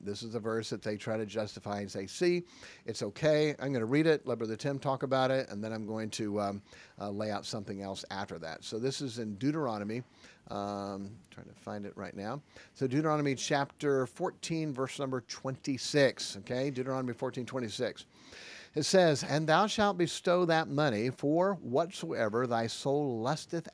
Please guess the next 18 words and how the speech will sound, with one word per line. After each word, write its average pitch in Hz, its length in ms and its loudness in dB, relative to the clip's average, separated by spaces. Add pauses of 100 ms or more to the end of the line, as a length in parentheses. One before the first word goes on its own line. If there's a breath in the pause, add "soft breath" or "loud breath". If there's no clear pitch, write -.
after, 139 540 -2
for - 240 -4
oxen 127 540 0
or 95 120 -8
for 92 160 -10
sheep, 190 400 2 (880)
or 117 160 6
wine 160 520 4
or 110 200 -2
for 104 140 -6
strong 92 320 -8
drink, 160 380 -2 (460 loud breath)
or 185 320 4
for 160 380 2
whatsoever 135 800 2
thy 101 240 -4
soul 135 440 0
desireth. 98 800 -2